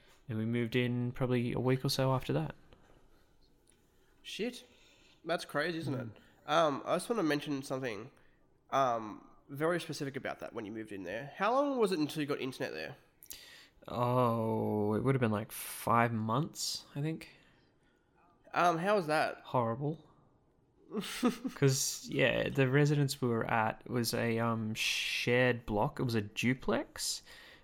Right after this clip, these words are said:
Speaker 1: and
Speaker 2: Mm.
Speaker 1: the internet provider had connected internet to the house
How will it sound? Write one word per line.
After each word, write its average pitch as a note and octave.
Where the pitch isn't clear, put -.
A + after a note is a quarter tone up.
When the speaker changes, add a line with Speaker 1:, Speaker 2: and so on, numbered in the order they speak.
Speaker 1:
and A#2
Speaker 2:
Mm. -
Speaker 1:
the A#2+
internet C3+
provider A#2
had A2
connected A#2+
internet A#2
to -
the A2+
house A2